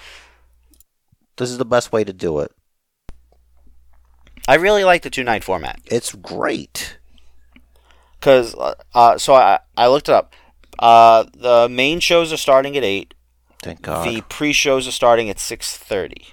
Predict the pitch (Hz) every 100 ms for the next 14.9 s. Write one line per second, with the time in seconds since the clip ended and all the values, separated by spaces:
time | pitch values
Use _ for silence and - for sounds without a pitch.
0 | - 90 87 90 92 - - 82 - 76
1 | - _ _ _ - - 98 92 80 73
2 | 76 - 87 87 90 98 95 95 92 92
3 | 101 98 85 78 80 - - 87 - 92
4 | 85 - 87 90 87 82 - 92 73 87
5 | 202 - - - - _ 123 107 87 95
6 | 92 95 90 - - 85 - - - -
7 | - - - 156 135 - - - 165 180
8 | 190 - - 147 139 - - - 135 117
9 | 117 - 147 - - - 131 107 104 90
10 | 64 - - _ _ _ _ _ _ _
11 | _ _ _ _ _ _ _ _ _ _
12 | _ _ _ - 113 - 165 170 147 139
13 | 127 107 104 113 120 117 101 - 101 107
14 | 101 90 85 98 107 110 92 80